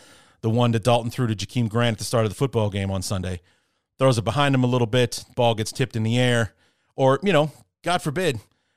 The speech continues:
Mario Edwards, Akeem Hicks, uh, D-, Eddie Goldman, somebody at the line of scrimmage gets a hands on, hand on it, pops it up into the air. Roquan or, or, you know, somebody, uh, you know, Ogletree, somebody's gotta come out from underneath it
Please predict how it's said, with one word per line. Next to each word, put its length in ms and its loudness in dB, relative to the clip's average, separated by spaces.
Mario 320 4
Edwards, 500 4
Akeem 300 0
Hicks, 640 -2
uh, 280 -2
D-, 260 -6
Eddie 200 -2
Goldman, 420 0
somebody 320 2
at 80 -4
the 80 -6
line 140 0
of 80 -2
scrimmage 380 -4
gets 180 -8
a 20 -8
hands 320 -2
on, 200 0
hand 240 0
on 140 2
it, 100 -8
pops 300 -2
it 60 -4
up 200 -2
into 260 2
the 180 -2
air. 340 0
Roquan 680 0
or, 200 0
or, 360 0
you 120 -2
know, 320 -4
somebody, 580 0
uh, 280 -6
you 100 -2
know, 100 -2
Ogletree, 600 -2
somebody's 340 0
gotta 160 -2
come 220 -2
out 160 -2
from 160 -2
underneath 340 -2
it 140 -6